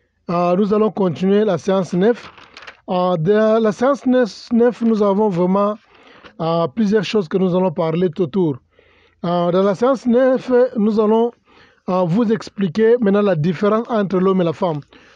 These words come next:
Nous sommes toujours dans notre thème, la femme face aux cinq ministères. Euh, maintenant, nous devons passer, euh, dans, comment, dans une autre page.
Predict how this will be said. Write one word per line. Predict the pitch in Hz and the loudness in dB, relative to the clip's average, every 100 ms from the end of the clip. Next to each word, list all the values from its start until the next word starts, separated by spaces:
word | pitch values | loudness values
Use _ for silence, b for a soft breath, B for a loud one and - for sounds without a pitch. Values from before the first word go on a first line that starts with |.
| b b | b b
Nous | 185 | -4
sommes | - 277 | 0 0
toujours | 220 226 175 240 233 233 233 220 | 0 -2 0 2 2 2 2 2
dans | 170 180 | 0 0
notre | 202 202 196 | 0 0 -2
thème, | 147 214 220 214 226 | -2 0 2 2 0
la | 214 175 | 0 -4
femme | - 220 220 214 | -2 0 2 0
face | 214 - 220 175 - | -2 -2 -4 -4 -8
aux | |
cinq | 170 190 | -4 -2
ministères. | 180 165 151 196 170 131 - b b b b b b b | 0 -2 -2 -2 -2 -4 -10 b b b b b b b
Euh, | 175 175 | -4 0
maintenant, | 190 220 240 269 262 220 | 2 2 2 0 0 0
nous | 226 | 0
devons | 214 190 226 | 0 0 -2
passer, | 220 185 - 214 220 240 233 | -2 -4 -2 2 2 2 -2
euh, | 180 170 165 151 143 131 _ b b b b | -4 -2 -2 -4 -6 -8 _ b b b b
dans, | 160 185 185 175 170 170 165 165 160 165 160 | -4 0 0 -2 -2 -2 -2 -2 -2 -2 -4
comment, | 196 190 226 | -2 0 0
dans | 180 180 | 0 0
une | 175 220 | 0 0
autre | 220 170 170 | 0 0 -2
page. | 196 233 233 - | 0 0 -2 -6